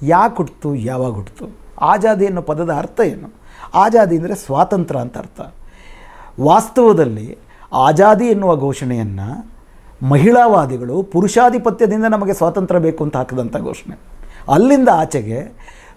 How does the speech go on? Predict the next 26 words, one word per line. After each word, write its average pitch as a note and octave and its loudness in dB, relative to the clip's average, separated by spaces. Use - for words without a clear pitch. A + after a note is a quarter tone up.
ಸ್ವಾತಂತ್ರ್ಯ C4+ 4
ಬೇಕು G#3+ 4
ಅನ್ನುವಂತಹ F3 -2
ಒಂದು D#3 -2
ಆಶಯ, C#3+ 0
ಒಂದು G3 -4
ಘೋಷಣೆಯಾಗಿ D#3+ 0
ಎಲ್ಲೆಲ್ಲಿ C4 4
ಯಾವ್ಯಾವ A#3 6
ದಮನ A3+ 2
ಇದೆ A3 4
ಅಂತ A3 -2
ಜನ F#3 2
ಭಾವಿಸ್ತಿದ್ದಾರೆ, G#3 2
ಅದ್ರ C4+ 0
ವಿರುದ್ಧ C4+ 2
ಆಗಿದೆ. F3+ 2
ಕಾಶ್ಮೀರದಲ್ಲಿ G3 -2
ಒಂದು G3+ 0
ರೀತಿ G3+ -2
ದಮನ G3 2
ಇದೆ, - -4
ಅದ್ರ E3+ 4
ವಿರುದ್ಧ B3+ 4
ಆಜಾದಿ C#3+ 2
ಬಂದಿದೆ. A#2+ -8